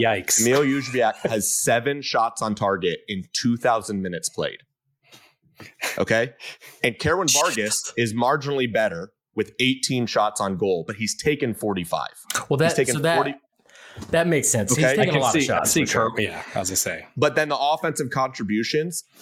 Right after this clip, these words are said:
Speaker 2: Kerwin and <clears throat> Mackenzie Gaines are dead even. Two goals apiece, five assists apiece. Total
Speaker 3: Yeah,
Speaker 2: in,
Speaker 3: and,
Speaker 2: in
Speaker 3: and
Speaker 2: seventeen hundred minutes and eighteen hundred minutes.
Speaker 3: And,
Speaker 2: Like,
Speaker 3: and that's, so
Speaker 2: it's
Speaker 3: that's
Speaker 2: just
Speaker 3: the
Speaker 2: not
Speaker 3: thing.
Speaker 2: good enough.
Speaker 3: That's the thing, like, when,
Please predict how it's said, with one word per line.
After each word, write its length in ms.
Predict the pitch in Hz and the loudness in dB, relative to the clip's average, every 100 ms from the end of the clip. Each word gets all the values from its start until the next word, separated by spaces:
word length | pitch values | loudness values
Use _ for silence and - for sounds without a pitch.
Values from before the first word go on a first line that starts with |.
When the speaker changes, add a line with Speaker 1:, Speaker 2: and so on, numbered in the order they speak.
| - | -10
Speaker 2:
Kerwin 320 | - 139 151 156 | 0 2 4 2
and 100 | - | 2
<clears throat> 60 | |
Mackenzie 360 | 170 123 127 120 | 2 2 -2 -2
Gaines 420 | 110 110 110 107 - | -2 -2 -2 -6 -2
are 100 | 98 87 | -2 -2
dead 240 | 113 110 107 | 0 0 0
even. 400 | 92 87 80 - _ _ | -4 -6 -10 -14 _ _
Two 240 | - 139 143 | -2 0 2
goals 320 | 143 139 123 | 2 0 -2
apiece, 540 | 117 - 147 170 - - _ _ _ _ | -4 -2 -2 -2 -6 -12 _ _ _ _
five 260 | - 117 123 | 0 0 2
assists 520 | 123 - 101 - - | 0 0 -2 -2 -8
apiece. 480 | - - 92 - - - _ _ _ _ _ _ _ - | -10 -6 -6 -4 -10 -14 _ _ _ _ _ _ _ -2
Total 400 | 131 - - - - | 2 2 0 -6 -14
Speaker 3:
Yeah, 180 | - 110 | -2 0
Speaker 2:
in, 20 | |
Speaker 3:
and, 80 | - | 0
Speaker 2:
in 140 | 175 175 | 2 2
Speaker 3:
and 140 | 113 | 2
Speaker 2:
seventeen 520 | 165 127 135 123 139 | 2 2 0 -4 -2
hundred 260 | 135 127 127 | -2 0 0
minutes 320 | 127 127 123 - | 0 -2 -4 -2
and 100 | 107 | 0
eighteen 320 | 104 101 101 | 0 -2 -4
hundred 240 | 87 85 80 | -4 -4 -6
minutes. 360 | 76 - - | -10 -8 0
Speaker 3:
And, 160 | 185 - | 2 4
Speaker 2:
Like, 100 | - | 4
Speaker 3:
and 80 | 233 | 4
that's, 140 | 262 | 2
so 80 | - | 0
Speaker 2:
it's 160 | - | 0
Speaker 3:
that's 100 | 208 233 | 0 2
Speaker 2:
just 80 | 175 | 2
Speaker 3:
the 40 | 185 | 2
Speaker 2:
not 100 | 233 | 2
Speaker 3:
thing. 100 | 202 | 2
Speaker 2:
good 100 | 170 | 0
enough. 240 | 107 92 - _ _ _ _ - | 0 -6 -14 _ _ _ _ -2
Speaker 3:
That's 140 | 208 | 0
the 40 | 208 | 2
thing, 160 | 190 | 4
like, 180 | 143 123 | 4 2
when, 440 | 143 143 135 - | 2 2 0 -4